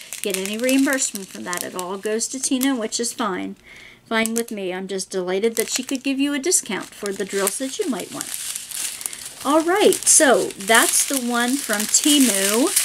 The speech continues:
T E M U, online. I will link, uh, the product in the description below. So this is a final on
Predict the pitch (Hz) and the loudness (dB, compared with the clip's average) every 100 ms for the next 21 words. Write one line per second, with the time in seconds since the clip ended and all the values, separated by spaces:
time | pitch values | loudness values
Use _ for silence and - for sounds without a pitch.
0 | - 269 240 247 233 208 190 196 214 196 | 2 2 2 2 2 0 0 2 4 6
1 | 175 233 - - - - - - - - | 6 4 4 0 -8 -10 -10 -8 -8 -6
2 | - - - - - - - - - - | -6 -4 -4 -4 -6 -8 -8 -12 -10 -4
3 | 226 247 247 202 190 220 370 - 190 208 | 0 2 2 2 2 2 0 0 2 2
4 | 202 214 220 202 196 190 202 277 - - | 4 6 4 2 -2 -2 -2 -2 -4 -8
5 | - - - - - - - - - - | -8 -8 -12 -12 -10 -12 -12 -12 -8 -8
6 | - - - - - - 196 190 185 202 | -8 -12 -14 -12 -14 -4 2 2 2 0
7 | 226 214 262 - - - 240 262 302 - | 4 6 6 4 0 4 6 6 4 2
8 | - 226 - 220 190 180 175 165 208 370 | 2 2 0 -2 -4 -4 -2 -2 -2 -4
9 | - - - - - - - - - - | -6 -14 -14 -14 -14 -14 -16 -18 -20 -18
10 | - - - - - - - - - - | -18 -20 -20 -20 -20 -20 -20 -20 -4 -2
11 | 220 208 196 190 208 330 - - 269 247 | 0 -2 -4 -4 2 6 6 4 2 2
12 | 240 233 214 220 185 226 359 - - - | 0 2 2 2 0 0 -2 -6 -20 -20
13 | - - - - - 220 208 202 | -20 -16 -16 -12 -8 -2 0 -2